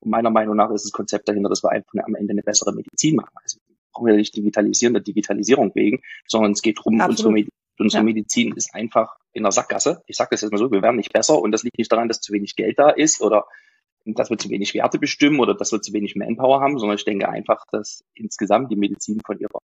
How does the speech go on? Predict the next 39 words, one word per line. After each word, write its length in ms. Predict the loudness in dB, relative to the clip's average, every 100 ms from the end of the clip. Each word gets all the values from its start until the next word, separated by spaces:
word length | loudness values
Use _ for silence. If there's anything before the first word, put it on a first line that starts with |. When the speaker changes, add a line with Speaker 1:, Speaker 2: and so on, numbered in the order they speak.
| _ _
Speaker 1:
Ausrichtung 640 | 0 2 0 -4 -2 -4 0
her 280 | 2 2 -2 _ _ _ _ _ -10
reformiert 640 | -6 -6 -2 2 4 2
werden 340 | 0 -2 -2 -6 _
muss. 400 | 2 2 2 -6 -12 -10
Also 240 | -8 -8
das 240 | -8 -10 -10 -6
fängt 240 | -6 -2
sozusagen 480 | -4 0 0 2 0
dabei 260 | -2 0 2
an, 120 | 2
dass 160 | 0 0
wir 160 | 0 -4 -14 -4
ambulant 440 | 2 2 2 0
und 80 | -2
stationär 520 | 0 0 0 -2 -2
einfach 220 | -2 -8 -12 -20 _ _ _
nicht 220 | -12 -10
trennen 300 | -4 0 2
sollten 280 | 4 4 4
in 100 | 2
meinen 220 | 2 4
Augen. 260 | 6 4 2
Das 120 | -4
ist 140 | -6 -6
eine, 100 | -6
eine 480 | -8 -10 -2 -2
Wand, 420 | 0 -2 -4 -10 -4
die 120 | -2 2
wir 100 | 2
in 100 | 0
Zukunft 420 | -4 -4 -8 -8
nicht 240 | -8 -2
mehr 260 | 2 2 0 _
brauchen, 500 | -4 0 0 0 -6 -6
die 120 | 0
wir 220 | 2 2
einreißen 420 | -4 0 0 2
müssen. 260 | -2 -2